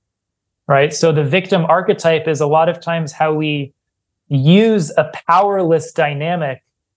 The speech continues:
to kind of manipulate circumstances and other people to get our needs met.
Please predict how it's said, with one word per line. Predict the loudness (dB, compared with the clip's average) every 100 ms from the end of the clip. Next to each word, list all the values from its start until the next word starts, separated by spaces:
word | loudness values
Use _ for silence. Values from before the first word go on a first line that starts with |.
| _ _
to | -4 2 2 2
kind | 0 0 0
of | -2
manipulate | -4 -4 -4 -2 -4 -4 -4 0 0 -2
circumstances | -4 -6 -4 -4 -6 -6 -8 -6 -6 -4 -4
and | -2
other | 0 0 -2
people | -4 -4 -6
to | -6 -6
get | -4
our | -4
needs | -8 -12 -14 -6
met. | -6 -6